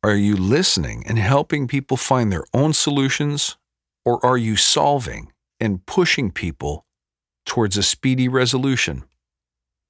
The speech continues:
Do a quick status check and let me know if you're struggling. Let me know if there's something I can do to help you become more leader-like and less manager-like. All right, guys, that's it for today. I appreciate you listening.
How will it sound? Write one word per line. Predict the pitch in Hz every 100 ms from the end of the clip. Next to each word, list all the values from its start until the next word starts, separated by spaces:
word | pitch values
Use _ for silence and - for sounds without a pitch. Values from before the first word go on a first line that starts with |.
| _
Do | 107 156
a |
quick | 165 - -
status | - 131 117 110
check | - 65 -
and | 98
let | 135
me | 180
know | 139 127
if | -
you're | 107
struggling. | - 92 73 - -
Let | 143
me | 180
know | 160 147
if | 131
there's | 113
something | - 127 123
I | 110
can | 107 95 80
do | 117 - - _ _ _ _ _ _ _ _
to | -
help | 98 120 -
you |
become | 117 107 - 110 110 -
more | 117 147 147
leader-like | 123 127 90 71 - - - _
and | 131 120
less | 123 127 - - -
manager-like. | 131 135 117 82 65 - - _ _ _ _ _ _ _
All | 78
right, | 87
guys, | - 64 -
that's | 80 110
it | -
for | 110
today. | - 95 60 - _ _ _ _ _
I | 107
appreciate | - 151 139 170 -
you |
listening. | 123 101 - 64 -